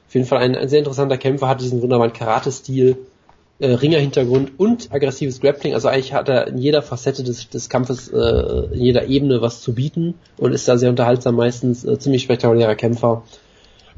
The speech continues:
Und, äh, es ist auf jeden Fall eine wunderbare Ansetzung, weil Ian McCall hat natürlich auch eigentlich ziemlich gutes Striking, hat gutes Ringen, ist ein guter Grappler, also eigentlich können beide alles.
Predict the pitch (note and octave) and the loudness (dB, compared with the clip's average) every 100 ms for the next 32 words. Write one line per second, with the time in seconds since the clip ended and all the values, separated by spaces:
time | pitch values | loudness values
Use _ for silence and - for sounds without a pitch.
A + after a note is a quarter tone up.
0 | - - B2 B2 A#2+ - C3 A#2+ A#2 - | 0 4 4 4 0 -4 0 2 2 2
1 | B3 A#3+ D3 E3 D#3 C3 C#3+ C#3 A#2+ A2 | 0 2 0 0 0 0 0 0 0 0
2 | B2 B2 G#2 A2 D3+ C#3 C3 C3+ B2+ C3 | -2 -6 -6 -6 -2 -2 0 0 0 0
3 | C#3 B2 - A#2 A#2 C3 - _ B2 C3 | -2 -2 -4 0 0 0 -10 _ -2 -2
4 | B2+ - C3+ B2 B2 A#2+ - A#2 A#2+ B2 | -4 -4 -4 -2 -4 -4 0 0 0 -2
5 | A#2+ - B2+ A#2+ A2+ A#2+ B2 B2 A#2+ B2 | -2 -4 -8 -6 -2 2 4 4 2 -2
6 | C3 B2 A#2+ A2+ A2+ B2 G#2 A2 B2+ B2 | -4 0 2 2 2 2 2 2 0 -2
7 | - B2+ A#2 A2+ A#2 A2 B2+ D#3+ - | -2 0 0 0 0 0 2 2 -2